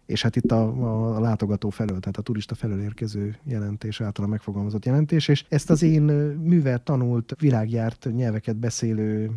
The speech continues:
fiatal barátaim ezt, ezt néha nehezményezték, hogy hát ők igazából nem szeretnének egy rezervátum élő szereplői lenni. Na most így oda menni, és akkor így rácsodálkozni az erdélyi emberek romlatlanságára, ebben azért volt egy nagyfokú, kedvesen lekezelő, kedvesen leegyszerűsítő attitűd.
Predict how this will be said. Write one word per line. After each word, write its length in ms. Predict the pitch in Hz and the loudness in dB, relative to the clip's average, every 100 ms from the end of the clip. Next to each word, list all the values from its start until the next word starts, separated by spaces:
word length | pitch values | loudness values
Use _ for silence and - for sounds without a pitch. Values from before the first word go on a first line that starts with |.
| 120 | -4
fiatal 340 | 135 110 110 | -2 0 0
barátaim 500 | 110 123 135 143 135 | 0 2 2 4 4
ezt, 220 | 131 - | 2 0
ezt 160 | 139 - | -6 0
néha 220 | 147 120 | 2 2
nehezményezték, 800 | 123 95 92 92 95 95 - 107 | 2 2 -2 -4 -4 -6 -6 -6
hogy 140 | - - | -6 -6
hát 140 | 117 | -4
ők 120 | 139 | -2
igazából 400 | 143 143 143 135 | -2 0 0 2
nem 140 | 190 262 | 2 0
szeretnének 600 | - 95 95 92 92 - | -2 -4 -2 -2 -2 -4
egy 320 | 95 92 104 | -6 -6 -8
rezervátum 840 | 135 131 120 98 90 92 - 98 95 - | -4 0 0 0 -2 -4 -2 -4 -4 -6
élő 280 | 120 95 | -6 -4
szereplői 540 | 98 120 87 - 92 90 | -2 -2 -4 -8 -8 -6
lenni. 380 | 90 92 92 95 - | -4 -4 -4 -6 -4
Na 80 | |
most 160 | 123 - | -4 0
így 240 | - 180 | 4 6
oda 180 | 139 127 | 4 2
menni, 320 | 123 120 117 | 0 0 0
és 200 | 120 120 | -2 -2
akkor 200 | 117 - | -6 -4
így 180 | 113 123 | 0 0
rácsodálkozni 760 | 107 113 120 104 104 107 113 101 | 0 0 -2 -4 -4 -6 -6 -4
az 100 | 95 | -2
erdélyi 360 | 110 101 92 101 | -2 -2 -2 -2
emberek 360 | 113 95 92 | -2 -4 -4
romlatlanságára, 1080 | 110 107 107 117 117 131 123 131 131 143 147 | -2 -2 -2 -2 -2 -2 -2 0 0 0 0
ebben 240 | - 139 147 | 2 4 4
azért 280 | 139 147 | 6 4
volt 220 | 165 180 120 | 4 2 2
egy 100 | 110 | 0
nagyfokú, 680 | 113 - 113 - 101 98 101 - | -2 -2 -8 -6 -4 -4 -6 -6
kedvesen 480 | - 131 113 - 98 | 0 2 2 -2 -4
lekezelő, 680 | 95 - 92 98 95 92 92 | -4 -6 -6 -6 -6 -6 -8
kedvesen 420 | - 117 107 107 | -4 -2 -2 -6
leegyszerűsítő 880 | 104 98 - 107 - 107 - 101 104 113 | -6 -8 -10 -12 -10 -12 -10 -10 -10 -8
attitűd. 600 | 117 - 110 120 120 | -8 -8 -6 -2 -4